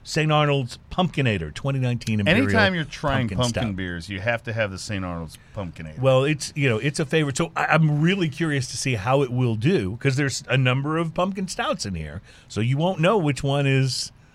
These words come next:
Speaker 1: the Pumpkinator
Speaker 2: We'll see.
Speaker 1: unless,
Speaker 2: We're gonna
Speaker 1: unless you really got, if, if you know, I'm gonna be very impressed in a blind taste test.
Speaker 2: <laughs>
Speaker 1: Seriously. Seriously. So, and, you know, uh, pumpkin ales are a bit divisive, or pumpkin beers in general,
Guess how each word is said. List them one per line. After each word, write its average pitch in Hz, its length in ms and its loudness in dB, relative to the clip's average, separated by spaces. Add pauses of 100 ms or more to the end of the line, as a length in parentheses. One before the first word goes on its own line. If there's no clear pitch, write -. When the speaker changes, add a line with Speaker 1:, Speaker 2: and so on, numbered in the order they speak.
(260)
Speaker 1:
the 127 80 2
Pumpkinator 135 520 0
Speaker 2:
We'll 117 120 0
see. 107 200 -2
Speaker 1:
unless, 123 280 2
Speaker 2:
We're 110 60 -6
gonna 87 120 -8 (120)
Speaker 1:
unless 156 380 6
you 160 120 0
really 147 460 2
got, 123 300 2 (420)
if, 127 420 -2
if 135 160 2
you 190 180 2
know, 147 300 4
I'm 131 200 2
gonna 123 140 2
be 107 120 0
very 95 260 -2
impressed - 540 -10 (400)
in 160 80 6
a 180 100 6
blind 113 240 4
taste 196 320 4
test. - 380 -4
Speaker 2:
<laughs> - 20 -8
Speaker 1:
Seriously. 165 360 -2 (460)
Seriously. 101 460 -4
So, 127 320 6 (320)
and, 185 320 4
you 190 120 2
know, 180 200 2
uh, 180 280 -10
pumpkin 254 360 0
ales 190 300 2
are 147 180 4
a 143 60 4
bit 139 400 0
divisive, 104 580 -2
or 117 100 -2
pumpkin 123 440 2
beers 117 340 2
in 92 120 -6
general, 117 300 -4